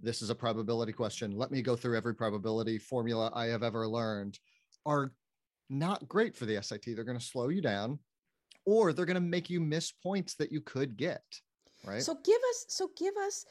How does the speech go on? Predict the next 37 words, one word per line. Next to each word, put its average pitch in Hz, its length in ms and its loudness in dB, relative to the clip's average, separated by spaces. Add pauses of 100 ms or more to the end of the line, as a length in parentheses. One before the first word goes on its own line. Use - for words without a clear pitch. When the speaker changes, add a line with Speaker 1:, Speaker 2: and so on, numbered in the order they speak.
(160)
Speaker 2:
a 233 40 -10
couple 330 380 -6
of 311 80 -4
things 233 240 -2
on 196 140 -4
each 208 180 -6
of 226 80 -8
these 214 140 -8
topics 208 520 -8
where 196 300 -2 (280)
when 226 120 2
the 220 80 2
student's 277 500 -2
in 240 100 0
there 226 120 0
during 196 300 -4
the 180 80 -6
test, 190 460 -6 (280)
they 220 80 -2
go 226 140 2
on 220 180 0
automatic 208 560 0
pilot 208 540 0
and 196 120 -2
their 185 100 -2
brain 185 380 -4
remembers 170 720 -8 (380)
what 175 180 0
it - 80 -2
was 156 240 -4
you 147 100 -8
said. - 200 -6
Speaker 1:
Sure. 117 220 -4 (1200)
So 220 360 2
with 214 260 0
probability, 127 920 4
there's 160 420 2